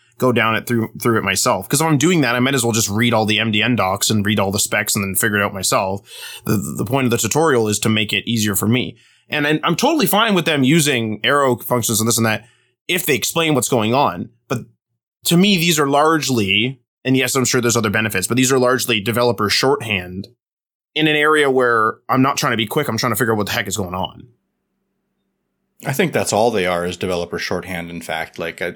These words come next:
Speaker 2: I mean, certain things are easier with them for sure, like assigning a value to an object with
Speaker 1: Sure.
Speaker 2: a ternary one-liner is easier than having to go into an if statement and putting that, like,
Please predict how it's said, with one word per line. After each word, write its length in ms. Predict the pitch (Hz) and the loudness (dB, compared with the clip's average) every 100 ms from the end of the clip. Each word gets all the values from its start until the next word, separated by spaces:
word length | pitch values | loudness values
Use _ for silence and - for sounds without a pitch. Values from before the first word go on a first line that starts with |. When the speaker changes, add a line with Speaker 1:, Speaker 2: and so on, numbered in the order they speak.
| - | -10
Speaker 2:
I 100 | 120 | -4
mean, 280 | 131 127 123 - - - - - - _ _ _ _ | 0 0 -2 -8 -20 -20 -20 -20 -20 _ _ _ _
certain 300 | - 196 180 | 0 2 2
things 240 | 170 143 | 0 2
are 120 | 127 117 | 0 0
easier 400 | 117 127 147 135 | 0 2 2 2
with 160 | 151 | 2
them 180 | 135 151 | 2 0
for 140 | 135 | 0
sure, 440 | - 104 107 190 - _ _ _ | 0 2 2 0 -6 _ _ _
like 180 | 113 101 | -6 -2
assigning 560 | 98 - 95 107 107 107 | 0 0 0 0 0 0
a 60 | |
value 560 | 95 95 101 104 107 113 | 0 2 2 2 -2 -4
to 600 | - - 110 107 110 - | -6 -2 0 2 0 -2
an 140 | 113 110 | 0 2
object 600 | 113 113 117 117 - - - _ _ _ _ - | 0 0 0 -2 -4 -16 -16 _ _ _ _ -4
with 200 | 107 - | 0 2
Speaker 1:
Sure. 120 | 139 | 2
Speaker 2:
a 40 | |
ternary 500 | 110 110 110 110 113 | 2 2 2 4 2
one-liner 560 | 110 113 104 110 120 120 | 2 0 0 0 0 0
is 180 | 101 107 | 0 -2
easier 400 | 107 107 110 107 | -4 -2 0 0
than 140 | 101 | -2
having 260 | 104 104 98 | -4 -4 -6
to 80 | 95 | -4
go 240 | 101 104 | 0 0
into 260 | 104 107 104 | 0 0 -2
an 80 | 98 | -2
if 160 | 107 | -4
statement 640 | - 113 110 110 110 - - - - - | -2 -2 0 -2 -2 -6 -12 -20 -18 -8
and 200 | 104 - | -8 -4
putting 260 | 110 107 | -2 0
that, 280 | 107 104 - | 0 -2 -2
like, 300 | 101 92 - | -6 -6 -12